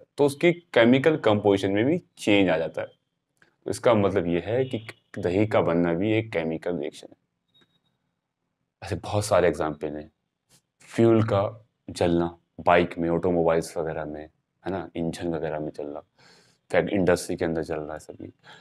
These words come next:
केमिकल रिएक्शन इंडस्ट्री के अंदर तो होती हैं बहुत सारी, लैब के अंदर भी हम लोग कराते हैं, लेकिन जो हम उनकी बात कर रहे हैं जो डेली लाइफ में हम देख सकते हैं, जो नेचुरल रिएक्शन हो रही है, हम कह रहे हैं, "अरे, ये तो खुद ही खुद रिएक्शन हो रही है", हम कहें, "ये केमिकल रिएक्शन है।"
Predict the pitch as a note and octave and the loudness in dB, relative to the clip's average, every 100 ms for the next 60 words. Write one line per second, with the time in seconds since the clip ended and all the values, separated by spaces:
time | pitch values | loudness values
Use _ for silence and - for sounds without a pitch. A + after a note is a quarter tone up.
0 | _ G#2 G2+ B2+ D3 C3+ C3+ B2+ A2+ A2 | _ 4 6 8 8 6 6 6 4 4
1 | C3+ C#3 C3 B2 G#2+ G#2+ D3+ F#2 E2+ - | 4 4 4 4 2 4 2 2 -4 -8
2 | D2 - _ _ _ - - _ - G2 | -10 -12 _ _ _ -20 -20 _ -2 4
3 | G#2+ G#2+ D3 C3+ B2+ A#2 A2 G#2+ F2 D#2+ | 4 6 8 8 8 6 4 2 -2 -2
4 | - D#2 - _ - C3+ F3+ C3 A#2+ G#2+ | -6 -10 -12 _ -2 2 4 4 2 2
5 | D3+ - C#3 E3 E3 A2 - G#2 B2+ A#2+ | 2 2 4 6 6 6 4 2 4 4
6 | A#2+ C3 C3 F#2+ - F#2+ G#2+ A2+ G2+ G2 | 4 4 4 -2 -4 4 6 6 6 4
7 | G#2 F2+ F#2 - - - D#2 - _ _ | -2 0 -2 -2 -10 -16 -16 -18 _ _
8 | _ _ _ _ - A#2+ G#2+ G#2+ A2 C3+ | _ _ _ _ 0 4 6 6 6 6
9 | B2+ A#2 A2+ A2 G2+ G#2+ G#2 G#2 G#2 G#2 | 6 6 4 2 4 4 4 2 4 2
10 | G2+ - A#2 B2 A#2+ G#2 F#2 G2+ F#2+ F#2 | 2 0 2 4 4 2 0 -4 -4 -2
11 | - _ _ _ _ _ - F#2 F2+ F#2+ | -4 _ _ _ _ _ -10 -4 2 4
12 | F#2+ F#2 F2 F2 F2 E2 E2+ - - | 4 4 2 2 -2 -4 -6 -10 -20